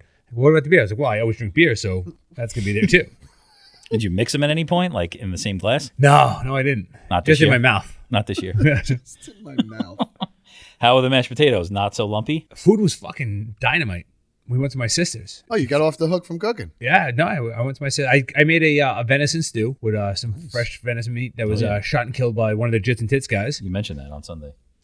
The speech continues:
Speaker 1: Yeah, it was
Speaker 2: Didn't,
Speaker 1: fucking
Speaker 2: you didn't bring
Speaker 1: delicious.
Speaker 2: it, didn't feel like bringing any in?
Speaker 1: Oh, no, there was none left.
Speaker 2: Oh.
Speaker 1: And then, uh, my sister did pretty much everything else, and it was fucking outrageous.
Speaker 3: Nice.
Speaker 2: Trisha?
Speaker 1: Yeah.
Speaker 2: Cooks?
Speaker 1: She, apparently.
Speaker 2: Man, should have never let that one get away.
Speaker 1: <laughs>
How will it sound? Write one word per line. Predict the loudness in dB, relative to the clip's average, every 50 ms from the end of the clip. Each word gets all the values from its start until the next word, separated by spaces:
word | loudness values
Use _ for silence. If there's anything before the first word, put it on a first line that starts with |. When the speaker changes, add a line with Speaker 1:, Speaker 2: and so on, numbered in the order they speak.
| _ _
Speaker 1:
Yeah, | -14 -14
it | -12 -12 -14 -18 -20
was | -4 -2
Speaker 2:
Didn't, | 0 2 2 0
Speaker 1:
fucking | -2 -4 -6 -6
Speaker 2:
you | -4 -2
didn't | 0
bring | 2 2
Speaker 1:
delicious. | 2 0 -2 -2
Speaker 2:
it, | -2 -4
didn't | -4 -2
feel | -2 -4
like | -4 -4
bringing | -4 -4 -4 -4
any | -2 -2 0 -2
in? | -2 -2 -6 _ _ _ _ _ _ _ -4
Speaker 1:
Oh, | -2 -2 -2
no, | -2 -4 -6
there | -8 -8
was | -8 -8
none | -10 -10 -10
left. | -10 -10 -12 -12 _ _ _ -12
Speaker 2:
Oh. | -10
Speaker 1:
And | -8 -6 -4
then, | -4 -4
uh, | -4 -4 -4
my | -4 -4
sister | -4 -2 -2 -2 -2 -2 -2
did | 0 0 -2 -2 -4 -4
pretty | -2 0 0
much | 2 0 0 0
everything | 0 0 0 0 0 0
else, | 0 -2 -4
and | -6 -8
it | -10
was | -10
fucking | -14 -16 -18 -14 -10 -8 -8
outrageous. | -6 -6 -4 -4 -4 -4 -4 -8 -12 -14 -18 _ _ _ _
Speaker 3:
Nice. | -14 -12 -8
Speaker 2:
Trisha? | 2 4 4 6 6 6 4 4 2 0 _ _ _
Speaker 1:
Yeah. | -2 2 6 6 6 6 4 -4 _ _
Speaker 2:
Cooks? | 4 6 6 6 4 2 -6 -8 -10 _ _ _ _
Speaker 1:
She, | -12 -10 -8 -8 -8 -8
apparently. | -12 -4 2 2 4 4 4 4 2 2 0 -2 _ _ _ _ _
Speaker 2:
Man, | -20 -20 -20 _ _ _ _ _ _ _ _
should | -16 -14 -12
have | -10
never | -8 -8 -8
let | -10 -10 -10
that | -10 -12 -12
one | -12 -14 -14
get | -14 -16
away. | -16 -14 -16 -16 -16 -18 _ _ _ _ -8
Speaker 1:
<laughs> | -8